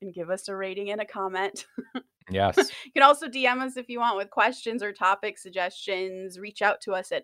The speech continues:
Speaker 1: act two writers at gmail dot com, which is all spelled out, or on Twitter or on Instagram at act two writers.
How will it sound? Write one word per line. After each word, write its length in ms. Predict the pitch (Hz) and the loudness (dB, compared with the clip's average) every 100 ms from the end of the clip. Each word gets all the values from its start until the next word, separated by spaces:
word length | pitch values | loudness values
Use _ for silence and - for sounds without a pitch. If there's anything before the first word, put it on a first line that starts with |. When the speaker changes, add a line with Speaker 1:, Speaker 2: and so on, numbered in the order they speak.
| - | 4
Speaker 1:
act 260 | 233 - | 4 2
two 220 | - 247 220 | -8 -6 -2
writers 500 | 202 208 214 208 - | 0 2 2 2 -2
at 140 | 175 - | -8 -6
gmail 400 | 180 190 190 180 | -6 0 0 0
dot 240 | 143 - | -2 -2
com, 340 | - 269 392 349 | 0 2 2 0
which 180 | 202 - | -8 -10
is 100 | 156 | -8
all 100 | 165 | -8
spelled 300 | 156 - 151 | -8 -6 2
out, 200 | 190 247 - - - - | 4 4 2 -12 -20 -14
or 280 | - 196 202 | -2 0 2
on 140 | 190 190 | 0 -2
Twitter 320 | 180 185 196 | -4 -4 -4
or 160 | 170 196 | -2 -2
on 140 | 233 | -2
Instagram 520 | 330 - 240 202 175 | -4 -2 2 2 2
at 220 | - 156 - | 0 -2 -2
act 240 | 139 160 - | -4 -4 -8
two 220 | 202 156 | -16 -10
writers. 500 | - 95 82 - | -10 -10 -10 -12